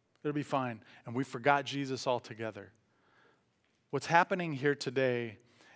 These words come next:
is a challenge to live for Jesus, because we, we have some decisions to make. Is it going to be sin, or is it going to be Christ? At Friendship, we've been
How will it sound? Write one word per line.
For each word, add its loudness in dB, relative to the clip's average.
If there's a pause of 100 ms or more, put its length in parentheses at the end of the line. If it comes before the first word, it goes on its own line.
(120)
is -2
a 0
challenge 2
to -2
live -2
for -10
Jesus, -10 (840)
because 2
we, 2 (120)
we 2
have 4
some -2
decisions -2
to -14
make. -12 (880)
Is -4
it -2
going 2
to -2
be -4
sin, 0 (440)
or -2
is 0
it 2
going 4
to -2
be -2
Christ? -2 (1400)
At -2
Friendship, 6
we've 6
been 6